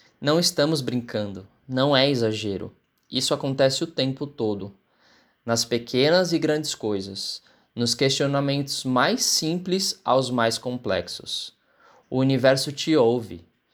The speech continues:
ele fala contigo e manda sinais. Mas o macete aqui é, pra que o universo te ouça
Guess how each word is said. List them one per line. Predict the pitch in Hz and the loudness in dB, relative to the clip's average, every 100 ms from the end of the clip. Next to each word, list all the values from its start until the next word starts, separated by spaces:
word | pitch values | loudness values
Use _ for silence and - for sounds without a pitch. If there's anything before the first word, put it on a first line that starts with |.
| _ _ | _ _
ele | - 135 | -4 -2
fala | 151 - 139 151 147 | -2 2 6 6 4
contigo | 135 117 - 98 98 - - _ | -2 -6 -8 -10 -12 -16 -18 _
e | 123 | -4
manda | 123 120 139 120 | 0 0 2 0
sinais. | - 104 87 - - - - _ _ _ _ _ _ _ _ _ _ - | -2 -4 -6 -8 -10 -10 -12 _ _ _ _ _ _ _ _ _ _ 0
Mas | 151 160 | 2 4
o | 190 | 4
macete | 202 190 208 214 196 | 4 4 2 2 2
aqui | 185 - 214 | -2 -2 0
é, | 120 92 - _ _ _ _ _ _ _ _ | 0 0 -10 _ _ _ _ _ _ _ _
pra | 143 | -4
que | 143 190 | -2 0
o | |
universo | 202 202 151 147 156 | 2 6 6 4 0
te | 143 - 196 | -6 0 2
ouça | 123 98 - - | 4 2 -6 -10